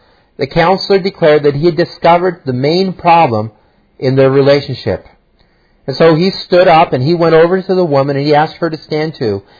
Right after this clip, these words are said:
And he gave her a big hug. Then he looked at the man and said, "This is what your wife needs at least once a day." Well, the man frowned and he thought about it for a moment. Then he said, "Okay, what time do you want me to bring her back here tomorrow?"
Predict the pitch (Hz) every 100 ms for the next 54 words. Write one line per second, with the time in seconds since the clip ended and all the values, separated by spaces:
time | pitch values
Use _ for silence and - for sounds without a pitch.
0 | _ _ _ _ _ _ - 135 131 120
1 | 151 180 180 185 180 107 107 160 175 170
2 | - - 139 113 92 - _ _ _ _
3 | _ _ _ _ _ _ - 131 156 160
4 | 151 156 165 143 139 151 165 143 135 143
5 | 135 117 _ 165 202 208 131 143 165 160
6 | 156 147 147 147 147 151 120 98 113 127
7 | 120 - 110 127 139 - 131 131 120 98
8 | - _ _ _ _ _ _ _ _ _
9 | _ _ _ - 120 123 131 131 135 127
10 | - 127 127 160 139 107 - 117 123 120
11 | 123 120 127 120 120 131 165 139 143 139
12 | 139 143 139 _ _ _ _ _ 120 139
13 | 202 196 151 143 151 175 170 170 165 175
14 | 175 160 139 170 175 165 170 170 180 170
15 | 170 196 120